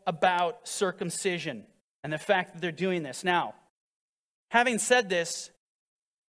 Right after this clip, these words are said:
I want to throw something at you, and you need to listen to me very, very carefully, because this is something that so many people, they don't acknowledge. It goes right over their head. And this is important because it has to do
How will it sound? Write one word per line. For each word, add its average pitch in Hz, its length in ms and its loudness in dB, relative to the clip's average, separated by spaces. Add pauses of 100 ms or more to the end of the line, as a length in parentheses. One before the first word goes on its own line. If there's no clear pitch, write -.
(260)
I 180 100 0
want 208 160 2
to 190 40 0
throw 214 260 4
something 190 420 0
at 156 260 -4
you, 160 80 -6
and 156 80 -4
you 160 60 -4
need 190 140 -2
to 190 80 2
listen 180 300 -4
to 175 40 -2
me 156 100 -4
very, 170 380 0
very 175 260 -2
carefully, 170 440 -4
because 139 300 -10
this 180 240 -4
is 165 80 -8
something 190 540 -4 (400)
that 151 120 -2
so 185 220 0
many 190 220 -2
people, 175 500 -4 (460)
they 170 160 2
don't 180 280 2 (140)
acknowledge. 170 680 0 (420)
It - 40 -8
goes 175 220 0
right 185 180 6
over 190 160 2
their 185 160 -2
head. 170 320 4 (640)
And 156 120 -6
this 196 220 0
is 185 120 -4
important 202 600 2
because 165 280 -2
it 170 80 -6
has - 280 -2
to 240 100 -10
do 180 360 -4